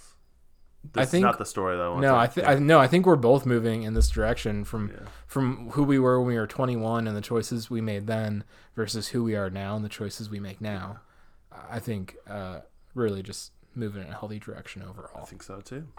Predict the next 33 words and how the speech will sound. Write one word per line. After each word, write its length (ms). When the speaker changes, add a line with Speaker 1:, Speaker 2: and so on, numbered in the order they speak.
Speaker 1:
I 60
think 160
so 140
too. 260
Um, 380
I 100
have 220
an 80
idea 420
actually 640
that 100
I 80
wanna 220
pitch 360
to 60
you 240
that 120
goes 180
along 320
with 160
your 80
food 220
truck 220
idea. 440
But 80
Speaker 2:
Yeah. 120
Speaker 1:
we 60
don't 140
have 100
to 80
do 100
that 160
now. 400